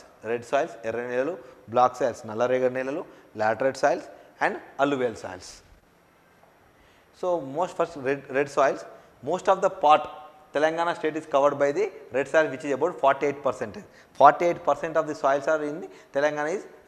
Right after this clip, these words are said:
red soils. So, these soils are formed due to weathering of ancient metamorphic rocks. Metamorphic rocks, there are the three types of the rocks, igneous rocks, sedimentary rocks,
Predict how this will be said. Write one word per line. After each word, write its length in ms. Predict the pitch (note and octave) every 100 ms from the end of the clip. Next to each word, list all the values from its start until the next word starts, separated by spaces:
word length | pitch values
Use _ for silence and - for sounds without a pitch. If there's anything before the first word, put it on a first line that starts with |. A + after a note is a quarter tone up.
| B2
red 120 | C#3+ D3
soils. 280 | B2+ D#3 - - - -
So, 80 | D#3 D#3+
these 120 | E3+
soils 180 | D#3 E3
are 60 | E3
formed 220 | D#3 D#3 C#3+
due 80 | D3+
to 40 | D3
weathering 300 | B2+ D3 D3+ D#3
of 40 | D#3+ - B2
ancient 240 | C#3 D3+ C3+
metamorphic 460 | C3 C3+ C3 A#2+ A2
rocks. 200 | G2+ - - _ _ _ _
Metamorphic 600 | B2 C3 C#3+ D3 C#3+ D3+
rocks, 220 | D3+ D3 - A#2+
there 100 | C#3+
are 60 | D3+
the 60 | D#3
three 240 | - E3+
types 260 | E3+ D#3 D#3+
of 80 | D#3
the 100 | E3 C3+
rocks, 260 | A#2 - - - _ _
igneous 400 | A2+ C#3 E3 D#3
rocks, 280 | E3+ A3 - - - _
sedimentary 480 | _ C3+ D3 D#3+ E3 D#3+
rocks, 200 | G3+